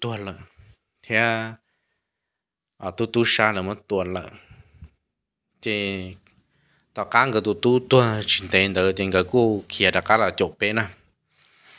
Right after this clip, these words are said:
Vì đó còn cái tiền nhá, bê là chỉ mà cứ tí thế cái chỗ là kia, còn cái tụ tụ đỡ phê thôi là xứ thì cái cô đã cá là chụp bê thì bê cô chỉ đã cá là nhá, ok. Một cứ một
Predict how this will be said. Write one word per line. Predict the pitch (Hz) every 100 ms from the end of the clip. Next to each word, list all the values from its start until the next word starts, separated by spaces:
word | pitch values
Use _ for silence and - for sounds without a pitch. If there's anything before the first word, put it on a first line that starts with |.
| - _ _
Vì | 101
đó | 98 98
còn | 98 98
cái | 92 95 95
tiền | 98 92
nhá, | 104 107
bê | 95
là | 92 90
chỉ | -
mà | 113 -
cứ | 87
tí | - 110
thế | 101 110
cái | 92
chỗ | 87 101
là | 90 87
kia, | - 90 90
còn | 92 90
cái |
tụ | 90 85
tụ | - 104 113
đỡ | 90 82 -
phê | 107 -
thôi | 110 98
là | 85
xứ | - 110 -
thì | 90 85 - _ _ _ _ _ _
cái | 95 101
cô |
đã | 104 90
cá | 107
là | 101
chụp | 90 - -
bê | 104 107
thì | 95 -
bê | 101
cô | 110 104
chỉ | 92
đã | 87 -
cá |
là | 101 87
nhá, | 87
ok. | 98 95 85 98 92 85 87 _ _ _ _ -
Một | 92
cứ | -
một | 87